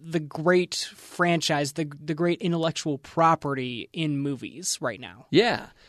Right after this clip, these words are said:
Speaker 2: So let's first talk about The Rise of
Speaker 1: And it's,
Speaker 2: Skywalker.
Speaker 1: and it's because I think of the faults of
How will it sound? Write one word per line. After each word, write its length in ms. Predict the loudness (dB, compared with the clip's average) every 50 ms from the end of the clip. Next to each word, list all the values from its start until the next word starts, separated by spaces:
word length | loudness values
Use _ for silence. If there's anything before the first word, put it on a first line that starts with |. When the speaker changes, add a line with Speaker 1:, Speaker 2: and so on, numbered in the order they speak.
| -20 _ _
Speaker 2:
So 240 | -2 2 4 4 4
let's 320 | 4 4 4 4 4 0 -6
first 300 | -2 0 0 0 2 2
talk 260 | 2 2 2 0 0
about 260 | 4 4 4 4 4
The 80 | 2 4
Rise 320 | 4 6 6 4 2 0
of 80 | 0 2
Speaker 1:
And 80 | 2
it's, 140 | 2 4 4
Speaker 2:
Skywalker. 420 | 4 6 6 4 4 2 -2 -6 -4
Speaker 1:
and 120 | -2 -2
it's 140 | -2 -2 -2
because 380 | -6 -4 -4 2 4 4 4 4
I 100 | 0 0
think 200 | 0 -4 -4 -4
of 80 | -4
the 80 | -6 -8
faults 400 | -2 2 4 4 4 4 2 0 0
of 500 | 0 0 0 -2 -4 -8 -14 -18 -20